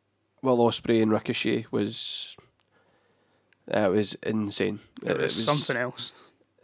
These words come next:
Speaker 1: I mean, you might want to say it was a spot fest. You might want to say it, it didn't look legitimate, it, but it was wrestling doing what wrestling does and suspending disbelief. And it was,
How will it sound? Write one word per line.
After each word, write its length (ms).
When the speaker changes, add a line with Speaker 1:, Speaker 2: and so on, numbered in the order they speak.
Speaker 1:
I 80
mean, 400
you 100
might 140
want 160
to 40
say 180
it 260
was 120
a 60
spot 320
fest. 400
You 60
might 140
want 160
to 60
say 320
it, 340
it 120
didn't 200
look 140
legitimate, 720
it, 180
but 100
it 80
was 160
wrestling 460
doing 240
what 100
wrestling 400
does 420
and 520
suspending 480
disbelief. 600
And 140
it 60
was, 380